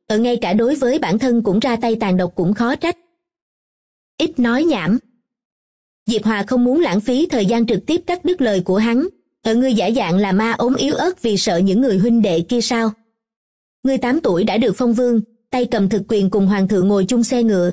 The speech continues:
nhận được thánh giả quang vinh cưng chiều, sợ rằng đám thái tử Kỳ Hách tưởng chừng quy thuận đã sớm xem ngươi như cái đinh trong mắt, giả dạng làm phế nhân bệnh yếu trì miên, mục đích dẫn dắt bọn họ không chú ý,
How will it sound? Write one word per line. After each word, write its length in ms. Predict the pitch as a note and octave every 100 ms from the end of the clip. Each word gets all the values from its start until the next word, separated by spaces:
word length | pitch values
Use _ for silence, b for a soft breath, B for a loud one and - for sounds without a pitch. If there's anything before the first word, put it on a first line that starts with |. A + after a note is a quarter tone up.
| - _ _
nhận 200 | A3 F#3+
được 120 | G#3 G3
thánh 160 | A#3+
giả 200 | D#4+ F3+
quang 220 | E3 A#3+ A#3
vinh 200 | B3+ A#3+
cưng 200 | B3+ A#3+
chiều, 300 | A3+ F#3+ E3+ B B
sợ 240 | - A3 F#3
rằng 220 | G#3 F#3+
đám 200 | G3 C#4
thái 200 | B3+ D4+
tử 220 | G#3+ G3
Kỳ 140 | A#3 F#3+
Hách 220 | C#4 -
tưởng 200 | F#3+ G#3
chừng 220 | A#3+ G3
quy 120 | C4
thuận 260 | B3 G3+ F3
đã 120 | F#3
sớm 240 | G3+ A#3+ D#4+
xem 220 | C#4+ A#3+
ngươi 180 | B3 A#3
như 160 | A#3+
cái 160 | A#3 C4+
đinh 220 | C#4 A#3
trong 180 | A#3+ A3
mắt, 160 | F4 - _ _
giả 160 | G3+ G#3+
dạng 160 | B3 F3+
làm 180 | G3+ F#3
phế 180 | A#3 C#4+
nhân 240 | D#4 A#3
bệnh 180 | G3+ F3
yếu 200 | G#3+ D4+
trì 180 | C4 G3
miên, 220 | B3 A#3+
mục 140 | G3
đích 180 | D#4 F4
dẫn 200 | G#3+ G#3
dắt 160 | E4+ D4
bọn 200 | E3+ F#3+
họ 200 | F3+ F3
không 220 | B3 A3+
chú 120 | A#3+
ý, 300 | A#3+ C4